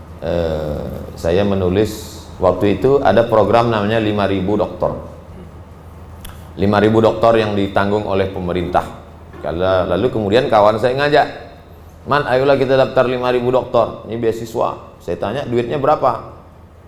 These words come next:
Kata dia, "Ini kalau satu tahun dua ratus lima puluh juta, empat tahun insya Allah satu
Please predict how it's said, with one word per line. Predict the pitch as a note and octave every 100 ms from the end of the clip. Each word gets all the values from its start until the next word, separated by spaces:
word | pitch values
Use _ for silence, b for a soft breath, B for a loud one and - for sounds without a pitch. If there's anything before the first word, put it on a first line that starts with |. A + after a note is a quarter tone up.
| - - -
Kata | - E2+ F2+ F2+
dia, | A2+ A2+
"Ini | A2 B2
kalau | A2+ A2 G2+
satu | G2+ G2
tahun | F#2+ F#2+ A#2 A#2+
dua | G#2 G2+
ratus | G2+ G#2+ F#2+
lima | G2+ F#2+
puluh | G2+ F#2
juta, | F#2+ F#2+ A#2+ B2
empat | F#2+ G2 -
tahun | F2+ G#2+ A#2 F2+
insya | F2 F2
Allah | G#2
satu | G2 F2+